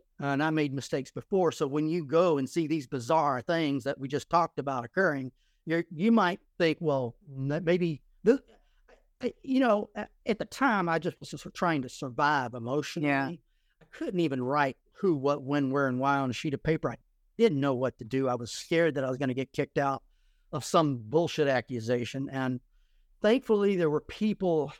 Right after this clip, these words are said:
Speaker 1: at the top that I, you know, they won't say this. It's considered to be secret, but things get out.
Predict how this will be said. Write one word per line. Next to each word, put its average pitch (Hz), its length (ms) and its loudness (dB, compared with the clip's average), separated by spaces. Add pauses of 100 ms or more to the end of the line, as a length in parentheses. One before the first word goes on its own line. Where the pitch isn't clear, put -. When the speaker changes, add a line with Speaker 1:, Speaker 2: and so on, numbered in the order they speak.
Speaker 1:
at 151 160 -8
the 147 100 -10
top 160 460 -2 (100)
that 170 220 2
I, 226 120 -2 (240)
you 127 120 -12
know, 123 40 -18 (180)
they 139 140 -4
won't 214 240 -2
say 254 280 2
this. 143 240 -4
It's - 140 -10
considered 320 420 -2
to 226 60 -2
be 214 100 -2
secret, 190 400 -2
but 175 200 -2
things 190 260 -2
get 160 160 0
out. 156 260 -2